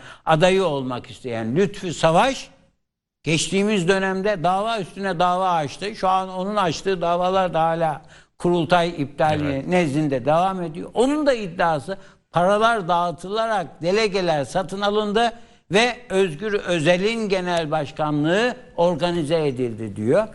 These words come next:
Speaker 1: Buna rağmen Ali Babacan, "Ya bu dosyanın içi boş." gibi açıklamalar yapabiliyor.
Speaker 2: Aklıma geldi, sormak istiyorum, merak ediyorum. Yani şimdi bazı C H P'liler ve C H P'li gazeteciler,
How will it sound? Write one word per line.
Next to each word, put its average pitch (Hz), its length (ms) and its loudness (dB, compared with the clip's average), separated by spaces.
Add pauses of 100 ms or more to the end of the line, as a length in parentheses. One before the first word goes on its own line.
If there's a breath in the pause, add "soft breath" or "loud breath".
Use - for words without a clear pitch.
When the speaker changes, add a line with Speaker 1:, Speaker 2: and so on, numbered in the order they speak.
(220 loud breath)
Speaker 1:
Buna 165 240 2
rağmen 143 320 2
Ali 147 320 2
Babacan, 123 540 0 (300 loud breath)
"Ya 123 240 2
bu 156 260 2
dosyanın 139 440 0
içi 143 360 -2
boş." 131 340 0
gibi 123 420 0 (220 loud breath)
açıklamalar 127 640 0
yapabiliyor. 90 560 -2 (160)
Speaker 2:
Aklıma 233 340 0
geldi, 254 300 0
sormak 170 380 0
istiyorum, 101 340 -2
merak 113 380 -2
ediyorum. 90 440 -4
Yani 104 160 -2
şimdi 117 240 -6
bazı 127 320 0
C 117 180 -2
H 123 120 -2
P'liler 135 420 -2
ve 127 140 0
C 117 180 0
H 110 160 -2
P'li 117 280 -2
gazeteciler, 98 800 -4